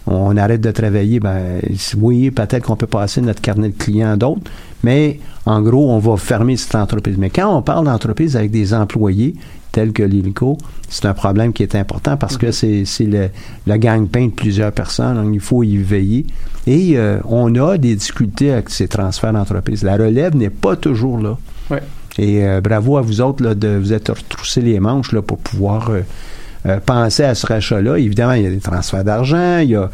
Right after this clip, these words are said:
Speaker 1: il y a beaucoup de choses, là, dans ça, mais il y a des manières de le faire sur une plus longue période, comme vous le faites avec cinq ans, là.
Speaker 2: On a été chercher de l'aide.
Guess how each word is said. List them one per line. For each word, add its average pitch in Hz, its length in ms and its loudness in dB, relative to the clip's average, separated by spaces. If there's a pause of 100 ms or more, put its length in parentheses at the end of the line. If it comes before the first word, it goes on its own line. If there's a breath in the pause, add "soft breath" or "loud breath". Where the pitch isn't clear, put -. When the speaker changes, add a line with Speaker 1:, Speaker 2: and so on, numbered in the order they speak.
(280 loud breath)
Speaker 1:
il - 40 -8
y - 20 -4
a - 20 -2
beaucoup 107 200 -2
de - 60 -10
choses, 190 280 2
là, 113 100 2
dans 104 180 0
ça, 110 200 -2
mais 110 220 2
il 101 240 0
y 101 80 2
a 104 40 2
des 117 140 2
manières 135 400 4
de 123 80 0
le 110 80 0
faire 131 280 0
sur 127 120 -2
une 98 100 0
plus 110 120 -2
longue 117 180 0
période, 113 360 0
comme 107 160 0
vous 104 100 2
le 90 80 0
faites - 240 -2
avec 95 220 -2
cinq 98 320 -2
ans, 113 160 0
là. 101 140 -2 (220)
Speaker 2:
On 135 160 -2
a 139 40 0
été 135 200 -4
chercher 175 360 -2
de 127 120 -2
l'aide. 147 320 -2